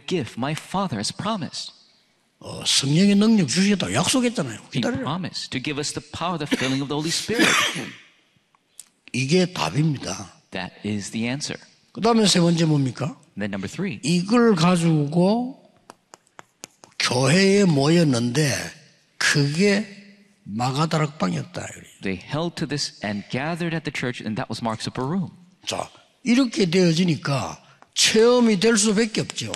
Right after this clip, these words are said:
Speaker 1: And as this takes place, you're bound to have an experience.
Speaker 2: 더 중요한 게 두 번째입니다.
Speaker 1: More importantly is number two.
Speaker 2: 이렇게 응답을 받았는데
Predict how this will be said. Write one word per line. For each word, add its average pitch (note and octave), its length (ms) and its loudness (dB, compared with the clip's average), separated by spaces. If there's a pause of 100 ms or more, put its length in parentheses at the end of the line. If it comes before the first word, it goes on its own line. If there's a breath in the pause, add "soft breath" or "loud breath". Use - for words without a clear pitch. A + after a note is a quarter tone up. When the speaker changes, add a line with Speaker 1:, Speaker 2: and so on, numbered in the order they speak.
(160)
Speaker 1:
And G2+ 300 -6
as G2+ 180 -6
this - 200 -6
takes - 280 -8
place, D#3+ 260 -6
you're - 200 -6
bound G3 440 -4
to - 40 -2 (120)
have G#2+ 240 -8
an F2 100 -6
experience. - 760 -8 (720 soft breath)
Speaker 2:
더 A#3 260 4
중요한 A3 580 6
게 G3+ 140 4
두 - 240 -6
번째입니다. G#2+ 640 -8 (120)
Speaker 1:
More D#3+ 300 -4
importantly C#3+ 400 -4
is A2 140 -6
number A2+ 180 -6
two. F#3+ 260 -6 (1080 loud breath)
Speaker 2:
이렇게 B3 460 2
응답을 D#3+ 560 4
받았는데 C#3 1080 0